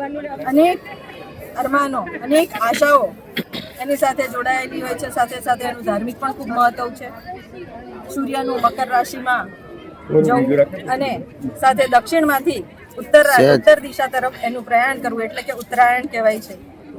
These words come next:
Speaker 1: વર્ષો પહેલા મહાભારતમાં પણ જ્યારે ભીષ્મ પિતામહને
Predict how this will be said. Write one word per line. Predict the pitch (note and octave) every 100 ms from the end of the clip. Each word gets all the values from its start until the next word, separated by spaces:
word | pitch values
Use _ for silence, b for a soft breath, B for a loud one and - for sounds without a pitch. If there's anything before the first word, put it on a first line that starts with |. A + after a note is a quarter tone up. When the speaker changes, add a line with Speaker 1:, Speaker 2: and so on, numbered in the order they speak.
| - - - - A#3
Speaker 1:
વર્ષો | C4 C4 C#4
પહેલા | C4 C4 B3+ F3 - - -
મહાભારતમાં | A#3 C4+ C4 B3+ C4 - C4 B3+
પણ | C4+ G#3 F#3+ - F#3
જ્યારે | B3+ C4 -
ભીષ્મ | - F4 D4
પિતામહને | - F4 B3+ F4+ F#4+ C4+